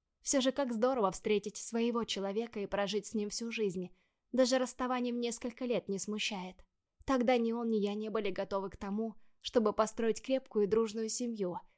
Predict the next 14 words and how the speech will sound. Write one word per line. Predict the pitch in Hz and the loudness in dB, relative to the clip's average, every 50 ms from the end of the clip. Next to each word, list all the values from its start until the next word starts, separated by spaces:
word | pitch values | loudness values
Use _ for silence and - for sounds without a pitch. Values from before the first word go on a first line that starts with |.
| _ _ _ _ - | _ _ _ _ 2
Мы | 320 294 | 2 6
были | 233 226 214 208 | 8 8 8 6
молоды, | 202 196 202 214 233 233 226 226 208 214 214 208 202 - _ _ _ _ _ | 4 4 2 0 -2 -2 -4 -4 -4 -4 -6 -8 -10 -14 _ _ _ _ _
казалось, | - 269 247 226 247 240 233 226 214 | 2 2 4 4 4 2 2 0 -2
что | - - 220 | -2 -2 2
весь | 202 202 214 202 - | 2 4 2 2 2
мир | 208 214 214 208 | 0 -2 -2 -2
лежит | 196 214 202 190 214 202 - | -2 -2 -2 -2 -4 -4 -2
у | 208 | -2
ног, | 208 220 226 226 - | -2 -2 -2 -4 -4
и | 214 | -4
многое | 196 196 202 202 202 180 202 196 | -4 -2 -2 -2 -4 -4 -4 -4
не | 202 202 | -4 -4
замечали. | 180 208 208 214 202 - - 240 226 214 190 165 175 | -4 -4 -4 -4 -4 -4 -2 -2 -2 -2 -2 -4 -6